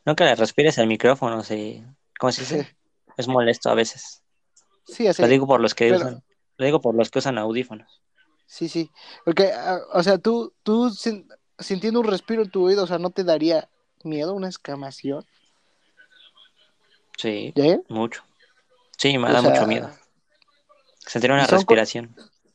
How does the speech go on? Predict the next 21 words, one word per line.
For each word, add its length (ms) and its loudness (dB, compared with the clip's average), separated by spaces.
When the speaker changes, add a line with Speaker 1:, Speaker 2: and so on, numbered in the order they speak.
Speaker 1:
O, 240 0
bueno, 380 2
oír 240 6
una 180 2
respiración. 560 -4
Speaker 2:
Sí. 360 -4
Aunque 240 4
la, 80 6
aunque 260 0
la 80 4
vez 360 -2
preferiría 580 -6
que 160 -8
me, 400 -12
que 80 -10
me 80 -6
apareciera 380 -4
un 420 -4
fantasma 500 0
o 120 2
algo, 240 -4